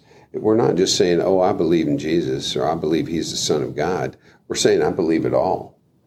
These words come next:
I believe that he is our creator. He is the one who sustains us. He's the one who came as a man. He took on himself, um, all of my sin,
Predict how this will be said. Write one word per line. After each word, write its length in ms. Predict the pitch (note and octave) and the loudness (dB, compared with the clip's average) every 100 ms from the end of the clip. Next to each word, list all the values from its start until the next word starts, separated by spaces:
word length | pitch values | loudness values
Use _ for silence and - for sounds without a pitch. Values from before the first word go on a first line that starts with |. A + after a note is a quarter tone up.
| _ _ - | _ _ -2
I 120 | F#2+ | 0
believe 440 | F2 E2 F#2+ F#2 | 2 4 2 2
that 160 | D2+ - | -2 -2
he 540 | F2+ G2 D2+ - - _ _ _ _ _ _ F#2+ | 0 0 0 -2 -8 _ _ _ _ _ _ 0
is 200 | G#2+ G#2 | 2 2
our 160 | D2 | 0
creator. 580 | - D#2+ C#2+ C#2+ C2+ C#2 | -2 -2 0 0 -2 -4
He 280 | - G2 F#2 | 0 2 4
is 300 | D#2 - - | 2 -2 -4
the 80 | D2 | -2
one 220 | D2+ C#2 | -2 -2
who 120 | - | -8
sustains 560 | - D2 - E2+ E2 C#2 | -8 -8 -2 0 0 -2
us. 140 | - | -4
He's 300 | G#2 A2+ - | 0 0 0
the 60 | D2+ D2 D2+ | -4 0 0
one 200 | C#2+ C#2+ | 0 -2
who 400 | D#2+ D2 C#2 - - - - _ - | 0 0 0 -4 -18 -20 -20 _ -4
came 360 | F2+ G2 E2+ | 2 4 2
as 220 | A#1+ D#2+ D#2 | 2 0 0
a 60 | |
man. 380 | C2+ D#2+ G2 C#2+ | 2 2 2 2
He 100 | E2 | 0
took 280 | - G2+ - | 0 0 2
on 160 | D2 C#2 | 0 0
himself, 760 | C2+ - G2 G2 C#2+ - - - - | -4 0 0 0 -2 -6 -18 -14 -6
um, 380 | C#2+ B1+ B1+ - _ - | -4 -4 -6 -16 _ -2
all 360 | G#2 B2+ A2+ | 2 4 4
of 100 | F2 | 2
my 220 | E2 F#2 | 2 0
sin, 480 | - - F#2 E2+ C2+ | -2 0 0 0 -2